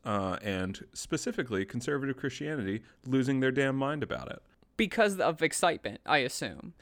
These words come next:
Speaker 1: Yeah, yeah, because they were so thrilled to finally have a little bit of <laughs> justice in this time.
Speaker 2: <laughs> They just, they were looking for something, uh, something bright, something to look towards the sky <laughs> with,
Speaker 1: Yeah.
Speaker 2: and, uh,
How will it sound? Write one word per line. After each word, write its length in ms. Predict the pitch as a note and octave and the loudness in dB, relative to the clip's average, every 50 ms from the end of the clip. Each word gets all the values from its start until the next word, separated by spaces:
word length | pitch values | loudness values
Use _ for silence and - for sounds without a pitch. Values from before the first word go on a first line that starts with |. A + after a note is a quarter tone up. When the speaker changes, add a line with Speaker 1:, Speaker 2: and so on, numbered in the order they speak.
| - - - - | -20 -12 0 8
Speaker 1:
Yeah, 280 | F#3 G3+ D#3+ G#2+ F#2 - | 10 10 10 10 6 4
yeah, 220 | - C3+ A#2 F#2 F2+ | 6 6 6 6 6
because 320 | G2+ A2+ - C#3 B2+ A2+ | 2 2 4 4 4 6
they 80 | B2+ A#2+ | 6 6
were 100 | A2+ A2+ | 6 4
so 300 | - - - D#3 D3 D3 | 2 2 4 4 4 4
thrilled 500 | C3+ - - C3 B2+ A2+ G2+ F#2 - F2+ - | 4 2 2 4 6 6 6 4 2 0 -4
to 100 | G#2 - | -4 -2
finally 480 | - A2+ G#2+ G2+ G2 G2 G2 G2 F#2+ | 0 2 2 4 4 2 2 2 0
have 320 | F#2+ G#2 G#2 G2 F2 E2+ F2 | 0 2 2 2 2 0 -2
a 40 | |
little 260 | F2 F2 F2+ F#2 F#2 F2+ | -4 -2 -2 -2 -2 -2
bit 140 | - G#2+ | -2 0
of 80 | G2+ F#2+ | 0 0
<laughs> 20 | |
justice 520 | - - - - - - - A#2+ B2+ - - | 0 -2 -2 -4 -4 -8 -8 -8 -8 -8 -10
in 80 | C3+ B2+ | -8 -8
this 220 | - A#2+ - - | -8 -8 -8 -8
time. 400 | - - - - - - D3+ C#3+ - _ _ - - _ _ - | -8 -8 -8 -8 -10 -10 -12 -12 -14 _ _ -20 -20 _ _ -14
Speaker 2:
<laughs> 100 | - - F#4 F4 - - - - D4+ - - - - - | -8 -8 -8 -8 -8 -4 -2 -2 -2 -2 -4 -12 -6 -2
They 140 | - D4 D4+ | 0 2 2
just, 200 | E4 F4+ - - | 2 0 2 4
they 100 | B3+ C4+ | 4 4
were 120 | A#3+ B3+ | 6 4
looking 320 | A#3+ A#3 A#3+ - C4 A#3+ A3 | 4 4 2 2 0 -2 0
for 140 | - G#3+ G#3 | 0 0 0
something, 640 | - - F3+ E3+ E3+ D#3+ F3 F3+ F#3 F3+ F3+ F3 - - - - - - - | 2 2 4 4 4 2 0 -2 -2 -2 -2 -4 -8 -12 -18 -20 -20 -18 -4
uh, 220 | - - E3+ E3+ F3 | 0 4 4 6 4
something 380 | E3+ - F#3+ D#3 F#3 E3 D#3 | 4 2 0 0 0 0 0
bright, 500 | C#3 - C#3+ C#3+ C#3 D3 D3+ - - - - - | 0 4 6 6 6 6 4 0 -6 -12 -14 -8
something 320 | - - F3+ E3 D3+ F3 D#3+ | -2 0 0 2 2 0 0
to 80 | D3+ | 0
look 340 | D3+ C#3+ D3 D3+ D3+ - - | 2 2 2 2 2 0 -6
towards 460 | - - - D3+ C#3+ C#3 C#3 C#3 - - | -8 -4 -2 0 0 0 0 -2 -2 -6
the 120 | - C3 | -8 -6
sky 400 | - - - C#3+ C3 B2+ B2+ C3 | -6 0 2 4 6 6 6 4
<laughs> 0 | |
with, 260 | B2+ B2 B2 C#3 - | 4 4 2 2 2
Speaker 1:
Yeah. 140 | C3 A2+ G#2 | 2 2 2
Speaker 2:
and, 180 | D3 C3+ - C#3+ | 2 0 2 4
uh, 280 | C#3 C3+ B2+ A#2+ A#2+ | 4 4 4 2 -2